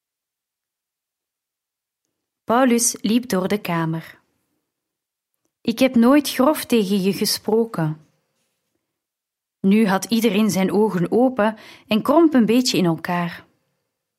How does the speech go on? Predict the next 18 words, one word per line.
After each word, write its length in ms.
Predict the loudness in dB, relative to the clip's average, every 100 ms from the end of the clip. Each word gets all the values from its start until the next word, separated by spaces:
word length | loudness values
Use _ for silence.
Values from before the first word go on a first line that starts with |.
| _ _ _
Wie 300 | -4 0 -2
kon 240 | 0 4 4
in 180 | 4
alle 340 | 0 -2 0 -2
eerlijkheid 760 | -2 0 0 -2 -2 -2 -2
zulke 380 | -2 -2 -2 -4
dingen 280 | 0 0 0
zeggen? 600 | -4 -4 -2 -2 -2 -8 _ _ _ _ _ _ _ _ _ _ _ _ _ _ _ _ _ _ _ _ _ _
Hij 200 | -4 -2
zweeg 380 | 0 0 0 -2
even. 500 | -4 -4 -6 -10 -10 _ _ _
Toen 220 | -4 2 2
draaide 420 | 2 2 2 2
hij 160 | 0
zich 220 | 0 -4 0
om 200 | 2 4
zijn 300 | 2 0 0
as 380 | -2 -2 -8